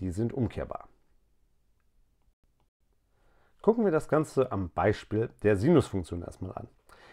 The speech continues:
Die Sinusfunktion, die habe ich hier dargestellt. Das ist die Sinusfunktion. Die Sinusfunktion ist nicht auf ihrem gesamten Definitionsbereich streng monoton. Hatten wir ja vorher schon gesehen.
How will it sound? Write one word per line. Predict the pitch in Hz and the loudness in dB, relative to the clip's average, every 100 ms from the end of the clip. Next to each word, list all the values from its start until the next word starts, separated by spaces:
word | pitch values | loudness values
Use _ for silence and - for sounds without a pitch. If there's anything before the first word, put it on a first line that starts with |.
| - 120 | -8 -2
Die | |
Sinusfunktion, | 117 214 247 - 214 202 185 185 180 - | 0 2 0 0 -2 2 6 6 4 -4
die | 117 139 | 0 2
habe | 131 | 4
ich | 127 | 2
hier | 98 90 | 2 2
dargestellt. | 87 85 - - - - | 0 -4 -8 -10 -10 -4
Das | 120 123 | -4 -2
ist | 120 - | -6 -6
die | |
Sinusfunktion. | 92 85 78 - - - - - _ _ _ _ _ - - - - | -4 -4 -6 -12 -16 -14 -16 -16 _ _ _ _ _ -20 -20 -20 -4
Die | 127 | 0
Sinusfunktion | 180 233 - 202 - 180 | 2 0 0 -2 2 0
ist | - - | 0 -2
nicht | 143 247 - - | 0 0 0 -4
auf | 135 | -2
ihrem | - 120 101 | -2 -2 -2
gesamten | 92 85 190 254 - 120 156 - _ _ - | -2 2 2 2 -2 -2 -2 -8 _ _ -4
Definitionsbereich | 151 160 - 160 180 - - 143 151 147 - - _ | -2 0 0 0 0 0 0 4 4 2 -8 -20 _
streng | - - 135 135 | -20 0 4 6
monoton. | 127 120 104 87 - _ _ | 4 2 0 -2 -4 _ _
Hatten | 113 127 | -6 -2
wir | 110 | 0
ja | 110 | 0
vorher | - 95 | 2 0
schon | - 80 | 0 -8
gesehen. | 69 67 | -12 -14